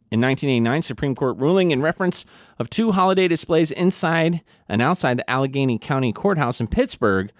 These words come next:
made the standard even more clear. A nativity scene inside the courthouse that prominently displayed the banner, uh, that read in Latin, "Glory to God for the birth of Jesus Christ,"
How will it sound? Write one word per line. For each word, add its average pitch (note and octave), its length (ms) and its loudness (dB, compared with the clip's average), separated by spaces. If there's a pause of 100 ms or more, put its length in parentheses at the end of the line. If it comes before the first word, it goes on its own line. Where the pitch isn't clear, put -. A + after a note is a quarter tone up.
(340)
made C#3 200 4
the C#3 100 2
standard C#3 340 2
even E3 220 4
more F#3 240 4
clear. - 380 -2
A B2 60 2
nativity F3+ 420 2
scene F3 340 0
inside G#3+ 380 0
the B2 100 -2
courthouse - 640 -4 (300)
that - 100 -14
prominently C3+ 340 2
displayed A2+ 360 -2
the G#2 80 -4
banner, A2 480 2 (500)
uh, G#2+ 300 0
that A#2 180 0
read A#2+ 280 0
in A2 180 -4
Latin, G#2+ 400 -2
"Glory A#2+ 240 2
to A#2+ 80 0
God A#2 440 0 (220)
for A#2+ 180 0
the G#2+ 100 0
birth A#2 280 0
of G#2+ 80 -8
Jesus A2 380 -6
Christ," A2+ 480 -6